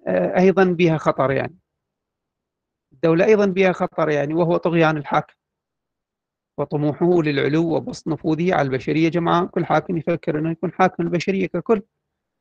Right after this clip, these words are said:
وكل حاكم يسيطر على دولته سيسعى إلى بسط نفوذه وإخضاع الدول المجاورة لتعظم موارده، تعظم موارده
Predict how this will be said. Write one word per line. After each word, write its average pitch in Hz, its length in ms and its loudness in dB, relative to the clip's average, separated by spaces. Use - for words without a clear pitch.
وكل - 220 2
حاكم 208 360 2
يسيطر 185 400 2
على 151 140 0
دولته 160 580 -4
سيسعى 160 500 0
إلى 131 140 0
بسط - 280 -8
نفوذه 160 560 -2
وإخضاع 147 440 0
الدول 151 340 0
المجاورة 156 520 0
لتعظم 156 500 0
موارده، 147 520 2
تعظم - 200 -4
موارده 151 640 0